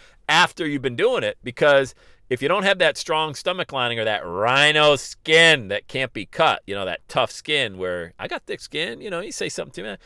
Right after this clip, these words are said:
Of course we want everyone to believe in us. And you probably do have people, you know, a few friends or family that are big believers. Well, that's great. Count yourself blessed. But if you don't,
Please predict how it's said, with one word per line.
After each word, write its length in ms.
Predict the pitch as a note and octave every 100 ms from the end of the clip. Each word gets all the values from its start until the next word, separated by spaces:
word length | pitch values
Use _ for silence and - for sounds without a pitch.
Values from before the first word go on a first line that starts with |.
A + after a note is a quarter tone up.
| - - - -
Of 80 | -
course 280 | D#4+ C#4+
we 60 | G3+
want 120 | D3+
everyone 300 | C3+ A#2+ A2 G2
to 60 |
believe 300 | F2+ G2 F#2
in 80 | D#2+
us. 120 | D2
And 140 | G3+ E4
you 80 |
probably 320 | C#4+ C#4+ C4+ F3+
do 160 | A#3
have 320 | F3 C#3+ A2+ _ _
people, 480 | F#3 E3 - - - _
you 160 | - A#2+
know, 160 | A#2 A2
a 60 |
few 200 | - E3+
friends 420 | - D3 C#3+ C#3
or 60 | G#2+
family 440 | - C3 C3 C3
that 200 | A#2+ A2
are 180 | G2+ F#2 - _ _ -
big 240 | G#3 F3
believers. 480 | C#3+ A#2 F2 - -
Well, 180 | D3+ D#3
that's 200 | E3 -
great. 280 | A#2 D2+ - _ _ _ _
Count 200 | B2+ C#3+
yourself 480 | C#3+ - A#2+ A2 - -
blessed. 520 | G2 G2 - - - - - _
But 100 | C3+
if 140 | D#3 D#3
you 60 |
don't, 360 | F3+ A#3+ F#3